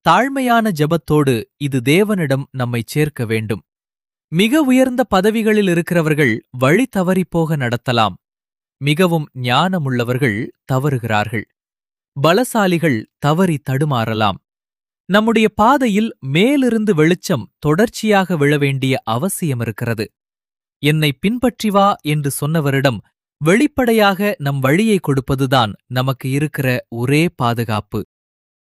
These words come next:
கிதியோனின் மரணத்திற்குப் பிறகு இஸ்ரவேல் புத்திரர்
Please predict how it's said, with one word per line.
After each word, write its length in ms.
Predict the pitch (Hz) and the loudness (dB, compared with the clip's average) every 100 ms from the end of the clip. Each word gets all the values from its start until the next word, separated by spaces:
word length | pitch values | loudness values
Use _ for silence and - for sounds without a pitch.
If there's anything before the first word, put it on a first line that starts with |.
| _ _ _ _ - | _ _ _ _ -2
கிதியோனின் 540 | 214 226 277 254 233 190 | 2 4 6 4 2 2
மரணத்திற்குப் 720 | 147 160 202 - 185 - - | 4 4 2 0 -2 -2 0
பிறகு 520 | 143 160 127 107 202 _ _ _ - | 2 2 2 -2 -6 _ _ _ -6
இஸ்ரவேல் 580 | 180 - 294 262 247 208 | -6 0 2 4 4 2
புத்திரர் 540 | 190 - 196 190 - | -4 2 2 2 -2